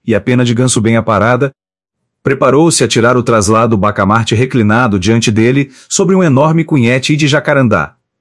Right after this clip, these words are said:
Tinha o rapaz a maior confiança no seu bonito talhe de letra e esperava sair-se bem das provas, mas surgiu-lhe um embaraço com o qual não contava, e que o fez des-, descoroçoar da empresa. Era a escrita do Sebastião Ferreira a mais tabelia,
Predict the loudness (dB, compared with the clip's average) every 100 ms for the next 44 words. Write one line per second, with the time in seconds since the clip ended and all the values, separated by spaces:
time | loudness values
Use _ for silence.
0 | _ _ _ _ _ _ _ -6 -2 0
1 | 0 -2 -2 -2 0 0 2 2 0 0
2 | -2 0 0 0 0 0 0 0 0 0
3 | -2 -2 -2 0 0 0 0 2 0 -2
4 | -6 -6 _ -4 -2 0 0 0 0 0
5 | 0 -2 -2 -2 0 -2 -2 0 0 -2
6 | -6 _ -2 -2 -2 0 -2 0 0 0
7 | 2 2 0 0 0 0 0 -2 -2 -2
8 | -2 0 0 0 0 0 0 -2 0 -2
9 | -4 -6 -12 _ _ _ _ -6 -4 -2
10 | -2 -2 -4 -4 -2 -2 0 -2 0 0
11 | 0 0 0 -2 -4 -12 _ _ _ _
12 | _ -4 0 2 2 0 0 -2 -2 -2
13 | -2 0 0 0 0 -2 0 0 0 0
14 | 2 2 0 0 -2 -2 0 2 0 -2